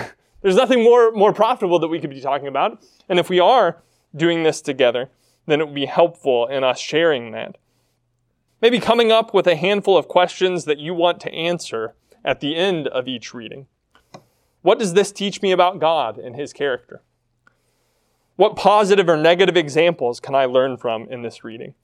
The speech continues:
How does this passage point forward to Jesus? What are some practical things that I can do to put what I learned into action?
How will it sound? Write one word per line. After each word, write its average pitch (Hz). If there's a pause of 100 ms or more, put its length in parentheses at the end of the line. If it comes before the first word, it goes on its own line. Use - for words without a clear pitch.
(680)
How 185
does 196
this 180
passage 175
point 175
forward 127 (200)
to 143
Jesus? 127 (680)
What 165
are 170
some 160
practical 170
things 139
that 143
I 143
can 151
do 135 (120)
to 147
put 147
what 135
I 123
learned 117
into 110
action? 120